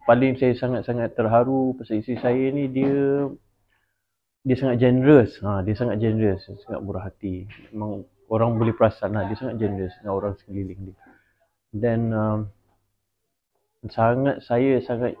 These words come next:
uh, terinspirasi juga dengan dia. Dia ni tak berkira, ha, dia tak berkira. Tak berkira juga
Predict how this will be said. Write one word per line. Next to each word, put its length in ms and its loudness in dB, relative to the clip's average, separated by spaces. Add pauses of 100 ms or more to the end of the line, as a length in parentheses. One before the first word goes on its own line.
(300)
uh, 240 -2 (720)
terinspirasi 880 2
juga 160 2
dengan 320 0
dia. 320 0 (1040)
Dia 80 4
ni 80 2
tak 160 2
berkira, 440 8 (120)
ha, 40 -4 (120)
dia 80 0
tak 160 0
berkira. 560 -4 (480)
Tak 160 -4
berkira 400 2
juga 200 0